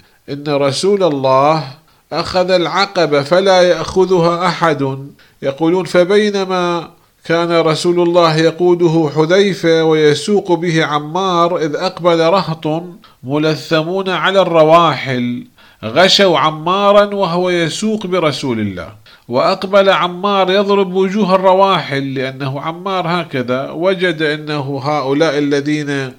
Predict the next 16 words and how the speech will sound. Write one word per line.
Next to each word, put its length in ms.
على 280
البعران 840
ملثمين 1120
وم-، 260
و-، 540
ومقبلين 1120
وبسرعة، 920
فأصابه 800
الحل-، 460
الهلع، 640
فأصبح 680
يضرب 520
وجوه 600
ال-، 220
ال-، 300
ال-، 480